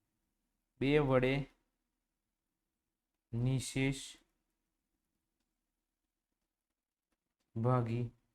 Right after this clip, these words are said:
શકાય, બરાબર? અને બીજા શબ્દોમાં કેવું હોય તો એવું કહી શકીએ, કોઈ પણ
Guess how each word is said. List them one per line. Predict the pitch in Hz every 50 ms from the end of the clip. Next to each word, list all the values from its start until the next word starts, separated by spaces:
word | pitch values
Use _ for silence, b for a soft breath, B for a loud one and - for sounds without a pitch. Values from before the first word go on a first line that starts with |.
| _ _ _ _ _ _ _ _ _ _ _ _ _ _ _ _ _ _ _ _ _ _ _ -
શકાય, | - - - 120 113 113 - - -
બરાબર? | - 123 143 160 165 185 190 B B B B B _
અને | 127 135
બીજા | 147 160 156 170 190
શબ્દોમાં | 185 185 180 165 165 175 175 175 180 175 - _ _ -
કેવું | 185 175 185 185
હોય | 175 156
તો | 165
એવું | 165 170 175
કહી | 175 175 165
શકીએ, | - 147 139 - - 131 B B B B B 180 190 196 - - _ _ _ _ _ _ _ _ _ _ _ _ _ _ _ _ _ _ _ _ _ _ _ _ _ _ _ _ _ _ _ _ _ _ _ _ _
કોઈ | - 139 147 151 156
પણ | 151 - - 170 175 180 180